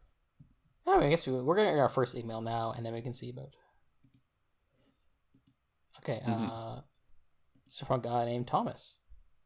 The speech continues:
Speaker 1: Uh, "Hello, Unbalanced Zone denizens. Uh, as some,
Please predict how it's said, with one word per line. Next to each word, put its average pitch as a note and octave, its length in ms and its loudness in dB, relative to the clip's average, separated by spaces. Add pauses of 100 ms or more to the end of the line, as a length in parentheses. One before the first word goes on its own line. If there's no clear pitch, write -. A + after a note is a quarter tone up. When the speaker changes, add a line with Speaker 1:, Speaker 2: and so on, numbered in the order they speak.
(120)
Speaker 1:
Uh, - 180 2
"Hello, D3+ 340 8
Unbalanced B2+ 500 0
Zone A#2+ 200 2
denizens. A#2 760 -4 (880)
Uh, A2 300 -4
as C#3 120 -4
some, C3 320 -4